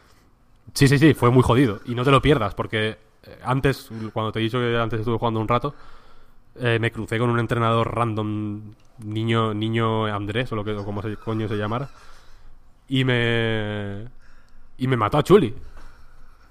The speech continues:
Pero de, de dos golpes, ¿eh? O sea, fue, me pilló como mal, fue como que de dos,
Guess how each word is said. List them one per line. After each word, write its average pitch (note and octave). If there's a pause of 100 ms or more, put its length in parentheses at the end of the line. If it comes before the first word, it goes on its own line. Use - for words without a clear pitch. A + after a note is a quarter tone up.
(600)
Pero A#2
de, A2+
de A2+
dos B2
golpes, B2
¿eh? C#3+
O C3
sea, B2
fue, B2
me B2+
pilló A2+
como C#3
mal, C#3+
fue B2+
como C3
que A2 (1000)
de G#2+
dos, -